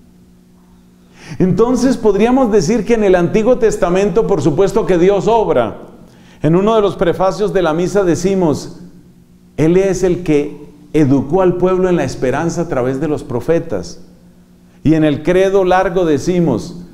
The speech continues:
"Del Espíritu Santo, el Espíritu Santo habló por los profetas". Pero podemos decir que en el Antiguo Testamento, Dios es el Dios de visita. En Cristo, Dios es el Dios con nosotros.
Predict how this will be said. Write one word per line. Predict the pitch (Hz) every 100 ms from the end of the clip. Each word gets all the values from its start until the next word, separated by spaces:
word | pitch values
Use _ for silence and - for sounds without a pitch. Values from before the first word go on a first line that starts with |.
| - -
"Del | 156
Espíritu | 147 - 160 175 170 147
Santo, | - 165 165 - 113
el | - 127
Espíritu | 123 - 147 - 131
Santo | 110 147 151 156 110
habló | 113 123 139
por | 135 120
los | 143 -
profetas". | 120 117 156 - 101 85 - - - - - - -
Pero | 143 147
podemos | - 139 151 185 160
decir | 123 170 175
que | 165
en |
el | 135
Antiguo | 131 120 147 165
Testamento, | 147 143 139 127 147 139 - 104 104 - - - - -
Dios | 110 147 160 170
es | 156
el | 160 135
Dios | 147 151 143
de |
visita. | 131 113 - 156 123 95 87 - - - - - - - - _ _ _ -
En | 120 113
Cristo, | 160 196 180 - 120 107 - - - - -
Dios | 107 135 127
es | 123
el | 127 110
Dios | 123 123
con | - 123 107
nosotros. | 98 110 101 92 85 - -